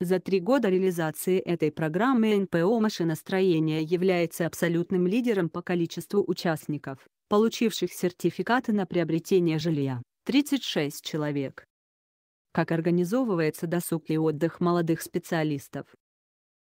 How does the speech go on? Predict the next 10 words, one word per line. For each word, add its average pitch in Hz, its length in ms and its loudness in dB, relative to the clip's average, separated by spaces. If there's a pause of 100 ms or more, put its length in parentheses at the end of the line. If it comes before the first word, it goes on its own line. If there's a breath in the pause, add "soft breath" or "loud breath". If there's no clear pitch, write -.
(160)
У 196 80 2
молодежи 165 540 2
предприятия 165 760 -2
нет 190 260 0
проблем 175 400 2
с 170 100 -4
организацией 170 680 0
досуга 175 440 -2
и 175 80 4
отдыха. 135 560 -4